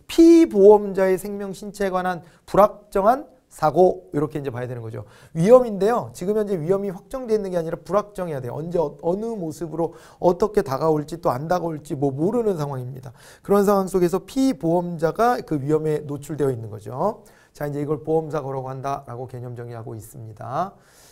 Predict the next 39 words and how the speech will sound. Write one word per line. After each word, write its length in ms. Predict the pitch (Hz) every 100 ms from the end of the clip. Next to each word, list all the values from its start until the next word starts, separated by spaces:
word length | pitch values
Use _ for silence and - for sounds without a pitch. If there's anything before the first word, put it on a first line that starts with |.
| _ _
자, 80 | 196
그리고 220 | 196 190
법률 260 | 170 196 208
제삼 300 | 202 208 208
조에 100 | 208
보면은요, 600 | 190 180 180 190 226 190
우체국 400 | 151 147 196 165
예금 220 | 165 180
보험 260 | 131 156 160
사업을 400 | 170 156 170 165
관장하기 420 | 139 139 180 170
위해서 160 | 156
이 100 | 156
법을 200 | 151 160
만들었어 640 | 151 139 143 143 180 170 -
라고 240 | 139 123
하는 140 | 139 135
것을 520 | 131 135 127 165 214 - _ _
이야기해 360 | 143 156 156 147
주는 200 | 139 139
건데요. 460 | 135 143 214 226 - _
어, 180 | 226 226
그러다 260 | 247 254
보니까는 520 | 226 226 208 202 185 151
여기서 240 | 147 147
이제 180 | 143 135
주체도 640 | 139 147 - 233 175 151
한번 220 | 151 143
확인해 240 | 151 180 156
봐야 180 | 123 110
돼요. 220 | 110 104 - - -
우체국 340 | 165 214 214
예금 220 | 175 185
사업과 460 | 185 185 180 180 180
우체국 360 | 160 143 180 170
보험 220 | 165 165
사업은 420 | 156 156 214 151
국가가 460 | - 175 - 269 254
경영하며 460 | 175 131 110 101